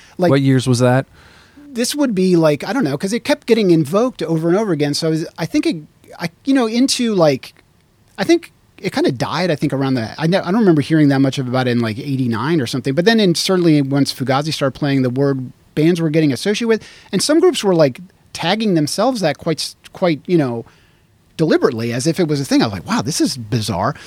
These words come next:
Speaker 1: This is a weird way to think about it, 'cause I'm not saying that I am actually Jesus Christ, but, like, if Jesus Christ was to come back to earth
Speaker 2: Right.
Speaker 1: and look at what is done in the name of Christianity, he would be like,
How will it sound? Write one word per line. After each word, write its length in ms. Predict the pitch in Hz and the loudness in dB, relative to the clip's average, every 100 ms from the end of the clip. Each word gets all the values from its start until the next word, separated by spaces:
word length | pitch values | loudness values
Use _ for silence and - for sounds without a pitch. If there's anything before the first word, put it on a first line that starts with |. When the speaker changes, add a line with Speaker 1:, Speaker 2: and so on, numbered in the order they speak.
| - - - - | -20 -20 -14 -4
Speaker 1:
This 100 | 294 | 0
is 140 | 339 | 0
a 60 | 233 | 0
weird 260 | 208 196 | 0 0
way 100 | 185 | 0
to 60 | 180 | 0
think 160 | 220 | -2
about 240 | 180 147 143 | -2 -2 -4
it, 80 | 147 | -6
'cause 140 | 151 | -4
I'm 100 | 156 | -4
not 120 | 170 | -4
saying 260 | - 160 147 | -2 -2 0
that 100 | 135 | 0
I 100 | 131 | -2
am 240 | 131 123 - | -2 -4 -6
actually 340 | 127 - 151 | -10 -2 -2
Jesus 400 | 143 139 135 135 | 0 -4 -6 -6
Christ, 460 | - 135 139 190 - | -6 -4 -4 -4 -2
but, 200 | 139 120 | -2 0
like, 140 | 185 | 0
if 120 | 196 180 | 0 2
Jesus 320 | 277 349 - | 2 2 -2
Christ 320 | - 214 - | 0 0 0
was 100 | 160 | -4
to 80 | 156 | -2
come 140 | 165 | 0
back 160 | 160 139 | 2 2
to 80 | 139 | 0
earth 320 | 165 135 127 | 0 0 0
Speaker 2:
Right. 280 | 151 214 170 - | -2 -2 -2 -2
Speaker 1:
and 160 | 170 | 0
look 120 | 214 226 | 0 0
at 120 | 180 | 0
what 100 | 185 | 0
is 100 | 165 | 0
done 200 | 185 175 | 0 2
in 60 | 165 | 2
the 40 | |
name 160 | 160 151 | 2 0
of 80 | |
Christianity, 580 | - 160 190 208 208 185 | -2 -4 0 0 2 0
he 120 | 160 | 0
would 140 | 196 170 | 0 2
be 100 | 170 | 2
like, 240 | 156 147 | 0 -2